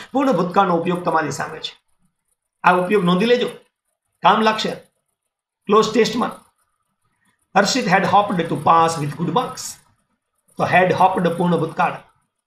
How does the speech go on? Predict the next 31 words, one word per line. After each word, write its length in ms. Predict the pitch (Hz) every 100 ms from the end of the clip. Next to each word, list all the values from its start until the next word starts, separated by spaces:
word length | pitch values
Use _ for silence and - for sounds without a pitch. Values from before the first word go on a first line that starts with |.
| _ _ _ _ _ _ _ _ _ _ _ -
"મિસ્ટર 200 | 220 247
વાગલે, 440 | 240 240 220 151 - -
સોરી, 240 | - 202 135 - -
મિસિસ 360 | 220 285 220
વાગલે 300 | 233 208 202 165
had 160 | 175
thought 460 | 180 - 220 - - - _ _ 185
of 300 | 156 160 156
going 220 | 202 175
out 640 | 151 - - 160 151 - 170
with 100 | 170
her 100 | 156
husband." 400 | 143 208 165 143 - _
પણ 140 | 147
હસબન્ડ 300 | 156 180 175
લેટ 260 | 160 202 175
આવ્યા, 200 | 139 135 - _ _
તો 60 | 147
મિસિસ 380 | 143 143 - 147
વાગલેનું 360 | 143 156 156
કંઈ 120 | 165 156
ચાલ્યું 540 | 127 139 156 170 196 - -
નહીં. 240 | 170 160 - -
Had 180 | 202 202
thought, 320 | - 170 156 - 180
એને 160 | 175
વિચારી 380 | 160 151 185 180
રાખ્યું 640 | 156 147 180 202 247 - - 151
હતું. 440 | 175 233 226 - - _ _ _ _ _ _
તો 80 | 160
દોસ્તો, 460 | 156 156 196 -